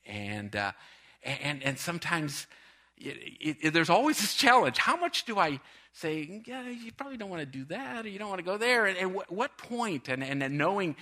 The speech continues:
trying to learn the wisdom of that. Because we also live in this world.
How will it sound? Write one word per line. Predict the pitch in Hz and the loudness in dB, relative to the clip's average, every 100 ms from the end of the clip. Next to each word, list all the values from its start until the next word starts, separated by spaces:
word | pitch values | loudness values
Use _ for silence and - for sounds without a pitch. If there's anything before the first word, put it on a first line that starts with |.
| - - | -14 -10
trying | - 175 208 190 | 2 4 6 2
to | 123 135 | -2 0
learn | 156 185 220 233 214 | 4 8 10 8 6
the | 175 | 2
wisdom | 160 202 214 165 190 160 | 2 2 2 0 0 2
of | 139 | 2
that. | 113 101 110 - - - - - | 0 -10 -12 -18 -20 -20 -20 -6
Because | 180 - 202 175 - _ _ _ _ _ _ _ _ _ | -4 -2 -2 -4 -10 _ _ _ _ _ _ _ _ _
we | 151 185 | -6 -4
also | 196 - 214 196 - _ 156 | -4 -6 -8 -10 -14 _ -10
live | 196 285 | -8 -8
in | 165 | -8
this | 160 180 185 | -8 -10 -10
world. | 208 294 170 87 | -12 -12 -16 -18